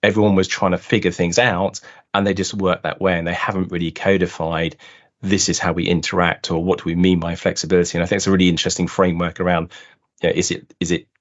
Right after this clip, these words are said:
location, and what are the bounds of that? Does that mean somebody can, uh, you know, dial in from New Zealand and be ten hours off core company hours, or, uh, does, does that, that, yeah, and there's just so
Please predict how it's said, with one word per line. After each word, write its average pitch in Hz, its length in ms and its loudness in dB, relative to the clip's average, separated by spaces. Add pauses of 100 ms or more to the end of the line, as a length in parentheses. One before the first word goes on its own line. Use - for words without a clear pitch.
location, 107 640 0
and 98 80 -4
what 98 140 0
are 95 40 0
the 90 80 -2
bounds 98 320 2
of 87 80 -6
that? 98 220 -2
Does 92 120 -8
that 101 160 -2
mean 92 120 -4
somebody 92 260 -2
can, 90 300 -4 (500)
uh, - 180 -8
you 95 120 0
know, 90 60 2
dial 101 380 4
in 98 240 2
from 90 500 -2
New 101 180 0
Zealand 101 360 2
and 90 80 0
be 95 100 2
ten 104 260 0
hours 98 280 2
off - 260 0 (400)
core 104 280 2
company 98 360 0
hours, 98 560 2
or, 87 360 2 (340)
uh, 85 280 -4 (120)
does, 92 220 -2 (200)
does 98 200 2
that, 90 280 0 (320)
that, 92 220 0 (1900)
yeah, 117 280 4
and 101 100 0
there's 101 140 0
just 120 240 0
so 120 680 4